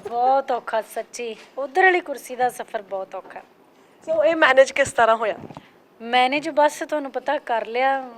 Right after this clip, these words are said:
Speaker 1: ਆਰਟਿਸਟ ਹਰੇਕ ਚੀਜ਼ ਮੈਨੇਜ ਕਰ ਲੈਂਦਾ ਜਦੋਂ ਕੈਮਰਾ ਸਾਹਮਣੇ ਹੁੰਦਾ, ਤਾਂ ਇਹ ਵੀ ਕਰ ਲਿਆ। ਪਰ ਸੱਚੀ ਦੱਸਾਂ, ਇਹ ਬਹੁਤ ਔਖਾ। ਅਹ, ਉੱਧਰ ਵਾਲੀ ਕੁਰਸੀ 'ਚ ਬੈਠਾ ਬੰਦਾ ਰਿਲੈਕਸ ਨਹੀਂ ਹੋ ਸਕਦਾ, ਉਹਨੂੰ ਇੱਦਾਂ ਹੀ ਬਹਿਣਾ ਪੈਂਦਾ।
Speaker 2: ਹੂੰ।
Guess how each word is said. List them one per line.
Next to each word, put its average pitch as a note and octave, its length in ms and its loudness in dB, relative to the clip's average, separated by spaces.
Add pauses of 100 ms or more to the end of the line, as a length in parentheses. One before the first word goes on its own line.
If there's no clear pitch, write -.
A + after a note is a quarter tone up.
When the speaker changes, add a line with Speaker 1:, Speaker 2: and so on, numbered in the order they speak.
(140)
Speaker 1:
ਆਰਟਿਸਟ A3+ 460 -6
ਹਰੇਕ A#3+ 280 -6
ਚੀਜ਼ A#3+ 260 -14
ਮੈਨੇਜ A3 320 -10
ਕਰ G#3+ 200 -8
ਲੈਂਦਾ A3 240 -4
ਜਦੋਂ A#3 220 -6
ਕੈਮਰਾ G#3 360 -8
ਸਾਹਮਣੇ G#3 300 -12
ਹੁੰਦਾ, G#3 240 -10 (440)
ਤਾਂ A3+ 80 -4
ਇਹ A3 120 -4
ਵੀ B3 100 -8
ਕਰ G#3+ 240 -4
ਲਿਆ। G#3 200 -4
ਪਰ A#3 340 0 (440)
ਸੱਚੀ - 320 -12
ਦੱਸਾਂ, D#4 380 -4 (240)
ਇਹ B3+ 80 -4
ਬਹੁਤ A3 300 -2
ਔਖਾ। G3 280 -8
ਅਹ, - 1080 -10 (100)
ਉੱਧਰ D#4+ 200 -2
ਵਾਲੀ G4+ 160 2
ਕੁਰਸੀ F4 320 -6
'ਚ E4 100 -8
ਬੈਠਾ C#4 480 0
ਬੰਦਾ D4 380 0
ਰਿਲੈਕਸ C4+ 480 -2
ਨਹੀਂ C#4 120 -8
ਹੋ A3 80 -10
ਸਕਦਾ, F#3+ 320 -14 (680)
ਉਹਨੂੰ C4+ 180 -2
ਇੱਦਾਂ C4 180 -2
ਹੀ C4 80 -4
ਬਹਿਣਾ G3+ 180 -4
ਪੈਂਦਾ। F#3+ 260 -14
Speaker 2:
ਹੂੰ। A#3+ 220 -20